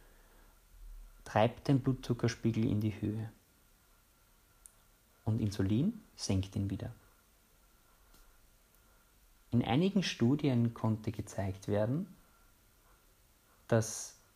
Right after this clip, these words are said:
Melatonin, das Schlafhormon, die Freisetzung von Insulin unterdrücken kann. Das bedeutet sozusagen,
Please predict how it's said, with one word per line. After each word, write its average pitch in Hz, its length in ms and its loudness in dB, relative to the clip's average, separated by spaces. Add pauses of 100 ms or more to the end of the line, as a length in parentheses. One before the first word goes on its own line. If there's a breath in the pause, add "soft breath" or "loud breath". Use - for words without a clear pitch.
(300)
Melatonin, 110 1000 2
das 101 140 0
Schlafhormon, 110 640 -2 (1700 soft breath)
die 113 80 -2
Freisetzung 175 1000 -2 (240)
von 110 240 2
Insulin 110 720 -2 (400)
unterdrücken 123 640 0
kann. 98 320 -2 (4000)
Das - 180 -4
bedeutet 113 520 -6
sozusagen, 147 640 0